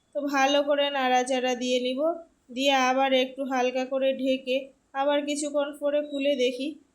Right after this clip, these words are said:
পুরোটাই জল মরে গেছে। এই যে ওপার একদম হয়ে গেছে, কি সুন্দর একটা একটা হয়েছে না? এবার যে ভেজে রেখেছিলাম ডিমগুলো, সেগুলো ছেড়ে নাড়াচাড়া করে দিয়ে কমপ্লিট হয়ে যাবে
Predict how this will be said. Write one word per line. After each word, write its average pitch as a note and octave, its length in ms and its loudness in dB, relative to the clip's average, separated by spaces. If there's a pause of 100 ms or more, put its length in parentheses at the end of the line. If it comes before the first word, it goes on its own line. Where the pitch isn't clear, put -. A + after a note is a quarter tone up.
(180)
পুরোটাই C#4+ 720 0 (300)
জল B3+ 360 0
মরে B3 300 0
গেছে। G#3+ 300 -2
এই A3+ 200 -2
যে G#3 220 -4 (260)
ওপার C4 320 -2
একদম C4 380 -4
হয়ে B3+ 260 0
গেছে, A#3 260 -2
কি C4 140 -12
সুন্দর C#4 280 -4
একটা C4 360 -2
একটা C#4+ 260 -6
হয়েছে D4 400 0
না? F#4+ 180 -8 (380)
এবার D#4+ 260 6
যে E4 180 0
ভেজে D#4 360 2
রেখেছিলাম D#4+ 600 -2
ডিমগুলো, D#4 500 -2
সেগুলো D4+ 460 0
ছেড়ে D#4 540 0 (420)
নাড়াচাড়া D4 640 2
করে D4 260 0
দিয়ে D#4+ 280 0
কমপ্লিট C#4 600 -4
হয়ে C#4 260 0
যাবে C4 320 -2